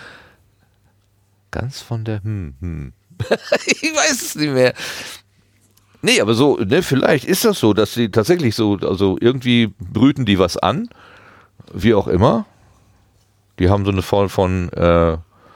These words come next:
künstlicher, ja, so ein Brutschrank irgendwie und wenn die dann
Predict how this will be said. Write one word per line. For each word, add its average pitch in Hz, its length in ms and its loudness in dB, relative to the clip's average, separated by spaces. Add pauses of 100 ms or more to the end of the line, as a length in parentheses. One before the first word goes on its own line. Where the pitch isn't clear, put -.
(380)
künstlicher, 92 720 2 (2750)
ja, 107 140 2
so 87 80 -2
ein 85 60 -2
Brutschrank 127 580 -2
irgendwie 147 380 0
und 127 200 -4
wenn 110 120 2
die 107 120 0
dann 95 340 0